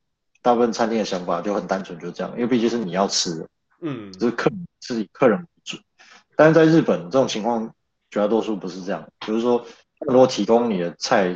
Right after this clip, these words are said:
Speaker 1: 是香菜米粉，那配方啊是什么都，都规范好是这样。
Speaker 2: 嗯，
Speaker 1: 那
Speaker 2: 嗯。
Speaker 1: 你刚刚，如果从店，从他们店家的角度来说，他们会觉得香菜米粉的特色就是要加香菜。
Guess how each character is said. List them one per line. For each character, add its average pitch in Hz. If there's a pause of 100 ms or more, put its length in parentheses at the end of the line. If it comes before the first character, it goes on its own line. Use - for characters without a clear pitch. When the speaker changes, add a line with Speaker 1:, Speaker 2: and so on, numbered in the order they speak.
Speaker 1:
是 95
香 143
菜 135
米 104
粉， 101
那 123
配 113
方 107
啊 98
是 110
什 98
么 87
都， 107 (560)
都 127
规 135
范 123
好 92
是 95
这 92
样。 85 (180)
Speaker 2:
嗯， 120
Speaker 1:
那 123
Speaker 2:
嗯。 110
Speaker 1:
你 104
刚 123
刚， 131 (720)
如 156
果 180
从 139
店， 165
从 139
他 165
们 156
店 147
家 135
的 131
角 92
度 127
来 98
说， 113
他 131
们 143
会 127
觉 104
得 98
香 143
菜 147
米 107
粉 110
的 87
特 123
色 113
就 107
是 113
要 110
加 101
香 98
菜。 -